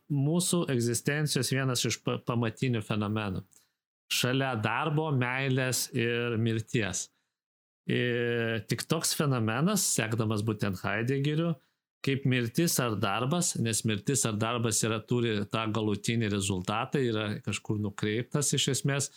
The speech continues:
Mūsų egzistencija pagal Heideggerį tam tikras projektas ir mes nuolat mirštam ir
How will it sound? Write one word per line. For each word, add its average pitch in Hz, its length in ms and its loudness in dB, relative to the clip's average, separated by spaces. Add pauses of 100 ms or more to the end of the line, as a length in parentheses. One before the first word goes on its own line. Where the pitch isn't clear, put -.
(280)
Mūsų 123 440 0
egzistencija 110 720 0
pagal 107 240 -2
Heideggerį 104 540 -2
tam 101 180 0
tikras 98 320 -2
projektas 127 640 -2
ir 101 160 0
mes 107 220 -2
nuolat 107 340 -2
mirštam 123 560 0
ir 110 140 0